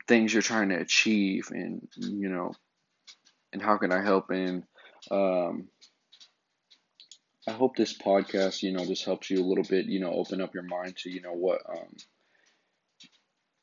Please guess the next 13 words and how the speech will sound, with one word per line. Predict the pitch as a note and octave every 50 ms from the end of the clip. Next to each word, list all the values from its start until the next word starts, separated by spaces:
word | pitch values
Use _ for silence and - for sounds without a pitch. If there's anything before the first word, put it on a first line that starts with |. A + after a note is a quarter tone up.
| _ _ _ _ - - - - _ _ - _ _
what | - G#2 - -
you're | - G2 F#2+
thinking | - - G2+ G2 G2 - G2 F#2+ F#2+
about. | F#2 F2+ F2 F#2 F#2 F#2 F2 F2+ F2+
You | F2+ F#2+
know, | F#2+ F#2 F2+ F2+
God | E2 - G2 G2 G2 F#2+ F#2+ F#2+ E2+ - - - - _ _ _ - _ _ _ _ _ _ -
really | G#2 A2 A#2 A2 G#2 G2
changed | - - A2 G2+ G2 - -
my | F#2+ F#2
life | F#2 F#2 F#2 F#2 F#2 F#2 F#2 - - - _ _ _ _ -
this | - G2 F#2 - -
year. | G2+ G2 F#2+ F#2+ F#2+ F#2+ F#2